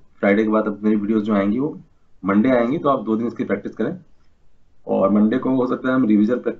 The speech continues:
रखें, revision या फिर नया session शुरू करेंगे, आप बताना मुझे क्या करना है।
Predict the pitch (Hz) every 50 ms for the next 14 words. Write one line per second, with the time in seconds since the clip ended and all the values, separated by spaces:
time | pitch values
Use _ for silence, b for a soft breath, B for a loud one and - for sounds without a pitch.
0 | - - - 101 107 104 - - 143 139 110 98 101 101 110 110 110 107 - 104
1 | 104 101 110 107 101 101 98 98 101 104 101 - - - 107 101 107 107 107 107
2 | 107 104 101 98 107 117 113 107 101 92 95 90 95 98 101 98 101 101 - 101
3 | 95 - 95 92 98 113 - -